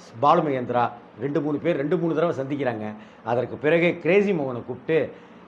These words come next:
கிரேசி மோகனை கூப்பிடுறது என்ன, கமல் ஆஃபீஸில் தான் கே-, கிரேசி மோகனே இருப்பார். கிரேசி மோகனை வச்சுக்கிட்டு ஒரு கதையை கமல் சொல்ல, அந்த கதையை டெவலப் பண்ணி பாலுமகேந்திரா சொல்ல, "இது நமக்கு பழக்கப்பட்ட கதை தானே"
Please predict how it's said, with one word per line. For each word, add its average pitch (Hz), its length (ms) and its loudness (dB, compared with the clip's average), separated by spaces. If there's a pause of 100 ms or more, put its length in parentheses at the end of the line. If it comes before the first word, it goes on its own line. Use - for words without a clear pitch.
கிரேசி 208 260 4
மோகனை 220 220 6
கூப்பிடுறது 214 400 4
என்ன, 190 280 4 (320)
கமல் 175 280 6
ஆஃபீஸில் 196 480 6
தான் 214 120 4
கே-, 185 340 4
கிரேசி 196 280 6
மோகனே 190 240 2
இருப்பார். 165 560 0 (180)
கிரேசி 220 280 4
மோகனை 151 260 0
வச்சுக்கிட்டு 131 540 -2 (120)
ஒரு 123 180 -4
கதையை 165 360 4
கமல் 143 280 0
சொல்ல, 107 340 -8 (280)
அந்த 139 260 0
கதையை 190 320 4
டெவலப் 170 340 4
பண்ணி 139 240 -4
பாலுமகேந்திரா 123 540 2
சொல்ல, 104 360 -6 (680)
"இது 143 140 2
நமக்கு 196 300 2
பழக்கப்பட்ட 202 560 4
கதை 170 140 4
தானே" 156 280 4